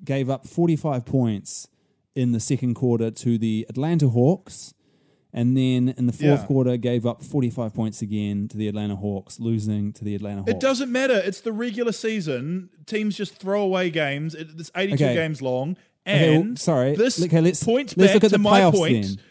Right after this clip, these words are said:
Speaker 2: This points back to my point that the season is a fifteen hundred meter race.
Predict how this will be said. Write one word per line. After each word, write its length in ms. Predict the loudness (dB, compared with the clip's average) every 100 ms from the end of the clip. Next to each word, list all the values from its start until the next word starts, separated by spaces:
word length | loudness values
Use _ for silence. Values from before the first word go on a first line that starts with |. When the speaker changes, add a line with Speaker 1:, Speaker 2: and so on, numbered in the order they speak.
| _
Speaker 2:
This 160 | -2 0
points 240 | 0 0
back 160 | -2 0
to 80 | 0
my 140 | 0
point 560 | 2 0 0 -4 -14 -20 _ _ _ -2
that 540 | 0 0 -2 -8 -18 _ _ _ _ _
the 200 | 0 0
season 500 | 2 0 0 2 0 0
is 140 | -2
a 40 | -2
fifteen 360 | -4 -2 -2
hundred 260 | 0 -2 -4
meter 160 | -4 -2
race. 420 | -2 -4 -10 -20